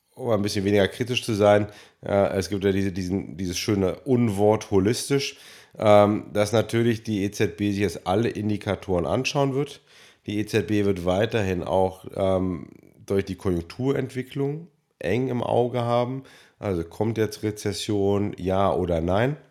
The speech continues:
Ähm, dann wird sie natürlich auch die Energiepreise, ähm, ganz deutlich hier beobachten, weil sie ja selber weiß, was für einen starken Einfluss auch jetzt die Annahmen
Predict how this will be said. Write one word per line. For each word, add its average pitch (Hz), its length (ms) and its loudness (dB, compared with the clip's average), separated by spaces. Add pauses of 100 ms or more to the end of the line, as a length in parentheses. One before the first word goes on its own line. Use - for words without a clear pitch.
(920)
Ähm, 101 220 2 (300)
dann 92 220 0
wird 113 160 2
sie - 80 -4
natürlich 117 560 2
auch 87 320 0
die - 160 -8
Energiepreise, 110 1300 -2
ähm, - 180 -12
ganz 95 320 -2
deutlich 107 480 -4
hier 107 120 -2
beobachten, 104 520 -2
weil 92 120 0
sie 90 100 -2
ja 92 100 2
selber 95 480 4
weiß, 80 380 -4 (480)
was 92 180 -2
für - 80 -2
einen 92 80 0
starken 92 400 2
Einfluss 92 640 -2
auch 90 240 -2
jetzt 85 220 -6
die - 180 -12
Annahmen 95 600 0